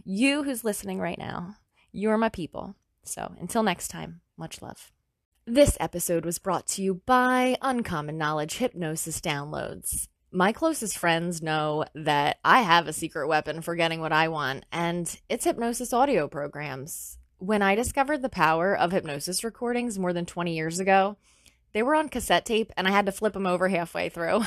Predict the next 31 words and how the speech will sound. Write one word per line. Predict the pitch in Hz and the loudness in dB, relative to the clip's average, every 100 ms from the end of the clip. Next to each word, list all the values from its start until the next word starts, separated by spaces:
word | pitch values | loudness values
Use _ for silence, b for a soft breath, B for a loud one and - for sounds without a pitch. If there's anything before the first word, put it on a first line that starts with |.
| - | -2
<laughs> | - - | -12 -10
So, | - 196 175 175 B B B B | -2 2 2 0 B B B B
thankfully, | - 330 285 - 202 185 175 | 2 2 2 -2 2 4 4
in | 180 | 2
twenty | 214 190 185 | 0 0 -2
twenty-one, | 190 180 208 247 240 | -4 -2 2 2 2
it's | 220 247 | 0 0
as | 339 349 | -2 -2
simple | 220 196 202 - | -2 -2 -2 0
as | 151 151 151 - _ | 0 -2 -4 -12 _
clicking | - 170 202 247 | -8 -6 -4 -8
play | - 202 202 196 196 | 0 4 6 4 2
and | 170 156 165 | -2 -6 -10
closing | - - 151 151 175 | -14 -8 -6 -4 -2
my | 190 185 | -2 -2
eyes. | 143 143 143 139 143 143 - - - _ | -2 -4 -6 -8 -10 -8 -8 -8 -18 _
Ah, | 285 285 285 285 277 294 | 2 4 6 6 4 4
modern | 262 190 156 156 196 | 2 0 0 0 -2
technology. | 202 233 214 160 151 147 143 143 156 - _ b b b b b - | -4 -6 -4 -4 -4 -6 -8 -8 -10 -16 _ b b b b b -6
Falling | - 185 208 285 | 4 6 6 0
asleep | - 226 220 | -2 -2 2
at | 233 | 0
night | 220 226 214 | 2 -4 0
to | 185 | 2
a | 175 | 2
hypnosis | 190 175 160 175 196 | 2 -2 -6 -6 -8
program | - 214 214 220 220 | -6 -6 -2 -2 -2
playing | 214 214 214 | -2 -2 0
in | 202 | 0
my | 202 | 0
ears | 180 196 196 190 | 2 0 0 -2